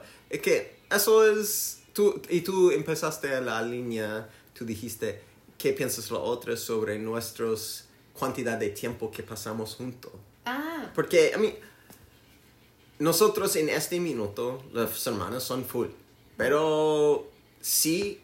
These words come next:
Speaker 1: encontramos que es necesario tener un tiempo, no, no un tiempo cuando estamos completamente muertos y no podemos ni mirar una a la otra, pero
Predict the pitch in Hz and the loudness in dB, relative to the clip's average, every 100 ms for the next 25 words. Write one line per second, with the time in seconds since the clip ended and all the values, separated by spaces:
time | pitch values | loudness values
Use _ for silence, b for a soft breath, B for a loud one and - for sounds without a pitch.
0 | _ 127 120 107 107 127 135 123 113 110 | _ -8 -4 -2 -2 -2 -2 -2 -2 -2
1 | 98 104 113 107 123 127 135 135 - 107 | -6 -6 -4 -2 -2 -4 -4 -8 -10 -6
2 | 117 127 113 107 107 107 - 113 120 B | -6 -4 -6 -6 -8 -8 -6 -8 -8 B
3 | B B 127 156 196 208 - - 147 175 | B B 0 2 4 2 -2 -6 0 6
4 | 202 - 156 160 165 170 160 - - - | 6 6 2 4 2 2 -2 -14 -16 -2
5 | 131 123 - 131 131 - 120 - 120 147 | -2 0 0 0 0 -4 -8 -6 -2 0
6 | 151 147 151 131 117 117 147 131 117 110 | -2 -2 -2 0 -2 -2 -4 -2 -4 -2
7 | 117 - 110 117 120 113 - b b b | -4 -2 -2 -2 -4 -6 -10 b b b
8 | _ _ _ _ - 110 117 123 123 120 | _ _ _ _ -8 -4 0 0 0 0
9 | 117 110 101 117 110 98 - 104 101 101 | 0 0 0 0 -2 -4 -4 -4 -2 0
10 | 110 104 - 90 104 - 110 - | 0 0 -4 -4 0 2 4 2